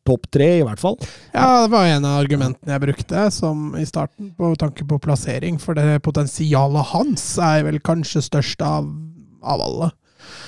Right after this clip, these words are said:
Speaker 2: Men på grunn av skader og et helvete det siste halvannet året, så, så er det litt vanskelig å plassere han noe særlig høyere, og han, han får jo en såpass høy plass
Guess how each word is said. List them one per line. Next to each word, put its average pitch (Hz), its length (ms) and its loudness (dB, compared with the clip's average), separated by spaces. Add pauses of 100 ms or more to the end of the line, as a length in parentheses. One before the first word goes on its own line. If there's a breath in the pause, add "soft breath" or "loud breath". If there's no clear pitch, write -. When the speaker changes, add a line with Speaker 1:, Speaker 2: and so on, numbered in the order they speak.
(300 loud breath)
Speaker 2:
Men 190 260 0
på 208 120 4
grunn 185 200 6
av 175 80 6
skader 147 520 2
og 147 760 2
et - 120 -4
helvete 135 540 -2
det 143 120 0
siste 147 280 -4
halvannet 139 360 0
året, 139 280 -4
så, - 380 -10 (400)
så 214 240 0
er 151 60 2
det 196 100 4
litt 190 160 4
vanskelig 160 340 2
å 143 60 0
plassere 143 400 2
han 147 100 2
noe 160 100 2
særlig 147 280 4
høyere, 139 400 4
og 151 80 6
han, 156 160 4
han 160 240 4
får 139 380 0
jo 156 60 2
en 165 120 2
såpass 147 360 -2
høy 139 140 0
plass - 320 -4